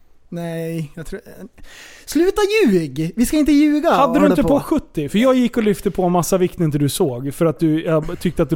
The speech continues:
Speaker 2: bara låg och latade dig.
Speaker 1: Ja.
Speaker 2: Sjuttio i bänk måste du för
Speaker 1: Ja,
Speaker 2: fan
Speaker 1: ja,
Speaker 2: ta.
Speaker 1: ja, ja.
Speaker 2: Ja. Nej. Ja. Mm.
Speaker 1: Ja.
Speaker 2: Mm. Nej, men du,
Speaker 1: Mm.
Speaker 2: träningar. Jag tycker det går skitbra.
Speaker 1: Träning. Mm.
Speaker 2: Ja.
Speaker 1: Eh, sen stående ämne.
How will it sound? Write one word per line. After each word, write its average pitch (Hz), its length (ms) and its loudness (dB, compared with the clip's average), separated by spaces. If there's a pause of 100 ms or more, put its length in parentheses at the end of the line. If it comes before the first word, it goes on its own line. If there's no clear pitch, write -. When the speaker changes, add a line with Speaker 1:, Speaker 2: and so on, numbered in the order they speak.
Speaker 2:
bara 151 180 0
låg 147 160 0
och 156 60 2
latade 151 460 0
dig. 127 80 -10
Speaker 1:
Ja. 143 200 -6 (100)
Speaker 2:
Sjuttio - 400 0
i 160 40 2
bänk 160 360 -4
måste 143 240 -6
du 135 80 -2
för 135 100 -4
Speaker 1:
Ja, 196 40 0 (100)
Speaker 2:
fan 208 120 2
Speaker 1:
ja, 170 60 -2
Speaker 2:
ta. 165 260 -4
Speaker 1:
ja, 180 180 0
ja. 127 200 -8 (300)
Speaker 2:
Ja. 131 200 -4 (320)
Nej. 143 440 -2 (440)
Ja. 143 340 -6 (300)
Mm. 151 380 -6
Speaker 1:
Ja. 151 280 -8
Speaker 2:
Mm. 139 240 -8 (100)
Nej, 190 200 0
men 240 100 0
du, 233 200 2
Speaker 1:
Mm. 269 140 -6
Speaker 2:
träningar. 226 420 0
Jag 143 200 -4
tycker 220 160 -2
det 175 60 2
går 139 100 -2
skitbra. 123 340 -8 (180)
Speaker 1:
Träning. 143 340 -10 (160)
Mm. 110 160 -12 (200)
Speaker 2:
Ja. 127 340 -6
Speaker 1:
Eh, 233 200 0
sen 247 320 -2
stående 240 400 2
ämne. 196 320 0